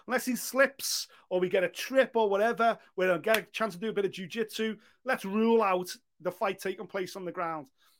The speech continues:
So how do we beat the best striker in the sport? The create-, the most creative guy in the sport?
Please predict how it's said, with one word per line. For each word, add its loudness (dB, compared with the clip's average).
So 0
how 4
do 0
we 2
beat -2
the 2
best 0
striker -2
in -4
the -6
sport? -4
The -12
create-, 2
the -2
most -2
creative 0
guy 0
in -6
the -8
sport? -6